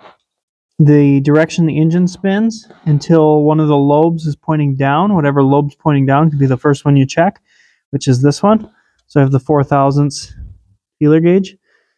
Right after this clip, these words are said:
That actually feels really good. And just to double check, we'll try the five thousandths and see if that fits.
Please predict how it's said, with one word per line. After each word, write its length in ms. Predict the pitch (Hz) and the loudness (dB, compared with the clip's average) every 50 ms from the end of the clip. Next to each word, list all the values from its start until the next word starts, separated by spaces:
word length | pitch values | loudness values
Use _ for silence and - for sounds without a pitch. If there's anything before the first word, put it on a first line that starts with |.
| _ _ _ _ _ - | _ _ _ _ _ -2
That 100 | 123 131 | 0 0
actually 320 | 139 139 139 - - 143 | 2 0 -2 0 -2 -2
feels 480 | 127 - - 147 139 131 123 - - - _ - | -2 0 0 2 2 2 0 -4 -12 -18 _ -2
really 240 | 139 135 127 117 | -2 0 0 0
good. 340 | 113 135 147 143 120 131 139 - - - - - - - _ _ _ _ _ _ _ _ _ _ _ _ _ _ _ _ _ _ _ _ _ _ _ _ _ _ _ _ _ _ _ _ _ _ _ _ _ _ _ _ _ _ _ _ _ _ _ _ | 0 2 2 2 2 0 -2 -6 -12 -18 -18 -20 -20 -20 _ _ _ _ _ _ _ _ _ _ _ _ _ _ _ _ _ _ _ _ _ _ _ _ _ _ _ _ _ _ _ _ _ _ _ _ _ _ _ _ _ _ _ _ _ _ _ _
And 920 | - 151 139 139 135 131 131 135 131 135 139 143 151 170 190 208 208 208 - - - - - - | 2 4 4 4 4 4 4 4 4 4 4 4 4 4 4 2 0 -2 -4 -10 -10 -10 -10 -10
just 260 | - - 147 - - - | -10 -10 -10 -10 -6 -8
to 160 | - 123 - _ _ _ _ _ _ _ _ _ | -8 -8 -8 _ _ _ _ _ _ _ _ _
double 400 | - 165 160 156 151 147 131 131 | -4 -4 -2 0 0 0 -2 -2
check, 600 | - - - - 185 170 165 175 170 - - - - - - - - - - - - _ _ _ _ _ _ _ _ _ _ _ _ _ _ | -4 -6 -2 0 2 2 2 0 0 -4 -14 -20 -16 -16 -14 -14 -14 -16 -18 -20 -20 _ _ _ _ _ _ _ _ _ _ _ _ _ _
we'll 100 | - 139 | -2 -2
try 340 | 131 - - - 147 143 139 | -2 -2 -4 0 0 2 2
the 120 | 131 127 | 2 0
five 440 | 123 - - 151 147 147 147 147 143 | -4 -4 -2 0 2 2 2 0 0
thousandths 540 | - - 127 120 117 117 123 131 131 - - | -2 -2 -2 0 0 -2 -4 -4 -6 -6 -10
and 100 | - 127 | -12 -12
see 140 | - - 135 | -6 -6 -6
if 120 | 127 - | -6 -4
that 280 | - 110 - - - _ | -8 -10 -10 -10 -10 _
fits. 420 | 127 - - - - - - - | -8 -8 -8 -10 -14 -16 -10 -6